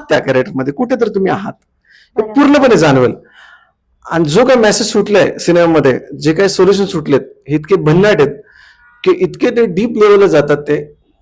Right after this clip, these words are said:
Speaker 1: अं, बघितल्यानंतर तुम्हाला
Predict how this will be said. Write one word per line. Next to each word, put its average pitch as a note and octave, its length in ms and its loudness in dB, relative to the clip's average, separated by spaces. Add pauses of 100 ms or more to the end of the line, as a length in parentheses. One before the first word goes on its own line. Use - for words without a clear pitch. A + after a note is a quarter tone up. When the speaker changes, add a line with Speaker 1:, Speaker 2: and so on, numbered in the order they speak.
(160)
Speaker 1:
अं, C3 640 0
बघितल्यानंतर C#3 720 0 (760)
तुम्हाला F3 540 2